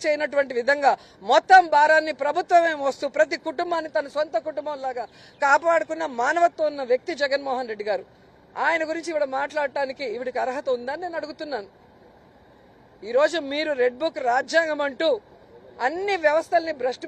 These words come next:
పట్టించి పోలీసుల్ని కేవలం తప్పుడు కేసులు పెట్టడానికి, ఈరోజు అందరినీ జైళ్లకు పంపించడానికి పని చేయిస్తున్నారే తప్ప ఈ రాష్ట్రంలో పోలీసులు వాళ్ళ పని వాళ్ళు చేసుకుంటున్నారా? అలా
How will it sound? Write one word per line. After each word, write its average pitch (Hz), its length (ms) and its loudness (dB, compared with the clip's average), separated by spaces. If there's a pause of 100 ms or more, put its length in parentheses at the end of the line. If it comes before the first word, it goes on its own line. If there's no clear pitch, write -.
పట్టించి 302 340 -2 (140)
పోలీసుల్ని 302 500 0 (120)
కేవలం 339 440 4
తప్పుడు 311 340 -2
కేసులు 302 320 0
పెట్టడానికి, 254 560 -2 (1600)
ఈరోజు 339 280 6 (200)
అందరినీ 330 380 4 (720)
జైళ్లకు 339 420 4
పంపించడానికి 285 680 -2 (200)
పని 285 200 -4
చేయిస్తున్నారే 262 600 -6 (100)
తప్ప 247 160 -4 (600)
ఈ 254 140 -8
రాష్ట్రంలో 311 520 2 (120)
పోలీసులు 302 420 -2
వాళ్ళ 269 220 -2
పని 269 180 -6
వాళ్ళు 277 220 -4
చేసుకుంటున్నారా? 277 640 -6 (400)
అలా 294 120 2